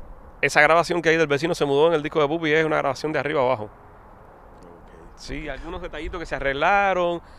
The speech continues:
Speaker 1: algunas cositas de afinación, pero eso que está es lo que, lo que quedó cuando dijeron, "Ya, sí, la voz está bien, graba". Y grabé, eso fue lo que quedó.
Speaker 2: ¿Cuán-, cuántos trabajos hiciste con Pupi?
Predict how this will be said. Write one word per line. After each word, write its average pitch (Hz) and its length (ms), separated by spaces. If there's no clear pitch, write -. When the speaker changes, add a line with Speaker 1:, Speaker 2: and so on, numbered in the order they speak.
Speaker 1:
algunas 151 300
cositas 160 200
de 165 60
afinación, 151 400
pero 135 300
eso 165 320
que 156 60
está 165 340
es 180 60
lo 170 140
que, 135 260
lo 131 120
que 131 120
quedó 160 460
cuando 139 200
dijeron, 143 320
"Ya, 175 160
sí, 202 140
la 160 120
voz 175 120
está 165 140
bien, 165 260
graba". 156 380
Y 143 120
grabé, 160 460
eso 151 160
fue 160 120
lo 156 60
que 139 100
quedó. 123 240
Speaker 2:
¿Cuán-, 120 240
cuántos 127 300
trabajos 120 320
hiciste 107 240
con 101 140
Pupi? 92 280